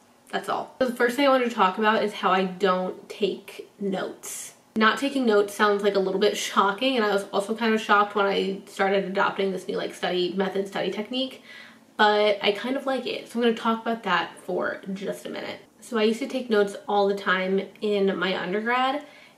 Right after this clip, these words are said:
and I thought it was working because I thought that's, like, it's just, like, what people did, and I didn't know there was anything else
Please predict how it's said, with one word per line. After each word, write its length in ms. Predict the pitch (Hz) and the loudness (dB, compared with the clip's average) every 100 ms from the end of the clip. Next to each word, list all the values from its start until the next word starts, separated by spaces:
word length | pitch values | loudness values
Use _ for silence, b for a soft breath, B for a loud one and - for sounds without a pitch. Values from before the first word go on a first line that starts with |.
| _ | _
and 420 | 220 214 214 208 | 2 4 6 4
I 160 | - 220 | 4 0
thought 500 | 196 196 185 226 233 | 2 4 6 6 2
it 100 | 269 | 0
was 120 | 262 | 0
working 600 | 247 269 269 285 294 302 | 0 -2 0 0 2 2
because 240 | 240 220 208 | -2 -2 0
I 100 | 196 | 0
thought 260 | 190 185 | 0 -2
that's, 260 | 175 170 - | -4 -8 -4
like, 380 | 196 - - - _ - _ _ _ | -4 -4 -8 -20 _ -20 _ _ _
it's 200 | - 190 | -12 -10
just, 200 | - 190 | -8 0
like, 160 | 196 196 | 0 2
what 140 | 196 | 0
people 280 | 220 202 185 | 0 -2 -2
did, 500 | 180 - 208 240 - | -2 2 2 0 -4
and 220 | 185 185 | -2 0
I 100 | 185 | 0
didn't 240 | 180 180 180 | -2 -4 -4
know 120 | 185 | -4
there 120 | 180 | -4
was 120 | 185 | -4
anything 340 | 180 190 185 185 | -2 -4 -4 -4
else 560 | 175 185 - - - | -4 -6 -10 -16 -20